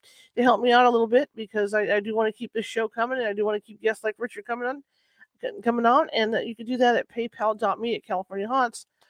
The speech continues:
Or if you don't like PayPal, Venmo, and then just type in California Haunts. Anyway, thank you again, and thank Richard again.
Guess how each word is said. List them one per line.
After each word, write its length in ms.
Or 320
if 140
you 100
don't 180
like 220
PayPal, 440
Venmo, 640
and 100
then 120
just 200
type 220
in 80
California 460
Haunts. 340
Anyway, 300
thank 340
you 200
again, 520
and 160
thank 240
Richard 280
again. 380